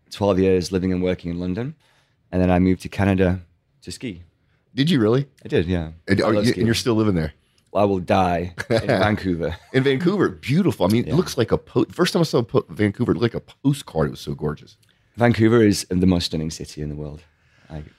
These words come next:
Speaker 2: We're gonna get some pushback from our listeners on there, but I'd put it in the list. I'd put it in the top
Speaker 1: <laughs>
Speaker 2: five, in the top five.
Speaker 1: Yeah.
Speaker 2: So, Stav, you work for I B M,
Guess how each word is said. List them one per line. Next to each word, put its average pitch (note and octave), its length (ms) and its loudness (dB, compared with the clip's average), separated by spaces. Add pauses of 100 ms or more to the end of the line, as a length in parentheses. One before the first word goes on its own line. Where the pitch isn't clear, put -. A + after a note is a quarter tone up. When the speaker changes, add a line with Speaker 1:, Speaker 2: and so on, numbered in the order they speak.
(140)
Speaker 2:
We're D#3+ 120 -2
gonna F3 80 -2
get E3 120 0
some C3 120 -4
pushback D3+ 340 0
from A#2+ 120 -4
our G#2+ 60 2
listeners A2+ 400 0
on G#2 80 2
there, F#2+ 120 2
but F2+ 140 0
I'd C3+ 140 -2
put D3 140 -2
it D3 60 0
in G2+ 160 0
the C3 80 0
list. A3+ 120 0
I'd G#2+ 80 -2
put A#3 120 0
it F#4 60 -2
in C4+ 40 0
the A#3 60 0
top C#3 200 0
Speaker 1:
<laughs> - 140 -4
Speaker 2:
five, B2 300 0
in - 60 -18
the F2 60 -12
top A2+ 200 -2
five. A2 320 -2 (120)
Speaker 1:
Yeah. B2+ 120 -10 (460)
Speaker 2:
So, D#3 200 -2 (380)
Stav, D#3 440 0
you G#2 300 -4
work F#3+ 220 0
for A#2 100 0
I G#2+ 140 2
B F#2+ 160 0
M, D#2 180 -4